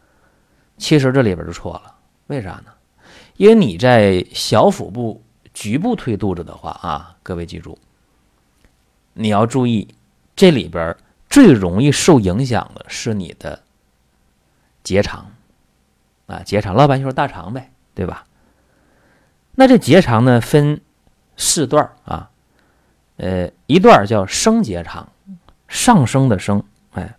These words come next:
爬升的升，直升飞机的升啊，升结肠。升结肠在哪儿呢？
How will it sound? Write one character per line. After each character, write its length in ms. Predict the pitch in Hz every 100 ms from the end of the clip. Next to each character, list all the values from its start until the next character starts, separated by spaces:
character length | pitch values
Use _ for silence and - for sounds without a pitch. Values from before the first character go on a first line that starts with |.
| -
爬 260 | - 123
升 180 | 180 127
的 100 | 110
升， 200 | 95 95 - - -
直 160 | 165
升 160 | 160 165
飞 140 | 175
机 140 | 160 180
的 100 | 101
升 180 | 82 - _ _ _
啊， 160 | - - _ _ _ _ _
升 220 | - 185
结 140 | 147 85
肠。 160 | - - _ _ _ _ _ - - _ -
升 280 | - 302 269
结 120 | 202
肠 160 | 147 147
在 120 | 147
哪 100 | 117
儿 160 | 82 82
呢？ 160 | 90